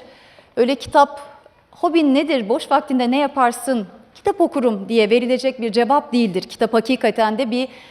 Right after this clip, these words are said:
mesaidir. Eskiler dermiş ki, "Kitabı ziyaret ettim."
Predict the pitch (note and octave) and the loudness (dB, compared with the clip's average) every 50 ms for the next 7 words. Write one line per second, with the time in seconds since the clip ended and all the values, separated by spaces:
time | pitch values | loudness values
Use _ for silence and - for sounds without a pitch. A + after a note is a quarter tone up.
0 | - _ _ - G#3+ A3 A#3+ B3+ B3 - C4 A#3+ A#3+ A#3+ B3+ B3 F#3+ A#3+ D4 D4+ | -20 _ _ -2 0 2 2 2 2 4 4 4 6 4 4 2 0 0 -2 -2
1 | - - - - - _ _ _ - A#3+ B3 A#3+ - - D4+ C#4 D4+ D#4 D4 A#3+ | -4 -12 -20 -20 -20 _ _ _ 4 4 4 4 2 2 6 8 8 8 8 8
2 | D4 C#4+ D4+ D#4 F4 A4 - - - - - A#3 G#3 F#3+ D#3+ F3 - - - - | 8 8 8 8 4 0 -4 -6 -8 -4 -2 0 0 0 -2 -6 -12 -20 -20 -20
3 | _ _ _ _ _ _ _ _ _ _ - - C4 - D4 B3 C4+ F#4+ D#4 A3+ | _ _ _ _ _ _ _ _ _ _ -8 -6 -4 0 0 2 2 2 0 0
4 | G3+ G#3+ G#3 G3+ G3+ G#3 A#3+ B3+ B3 - G#3+ G3 - - - G#3 | 2 4 6 6 6 8 6 6 6 6 2 2 0 -6 -8 -8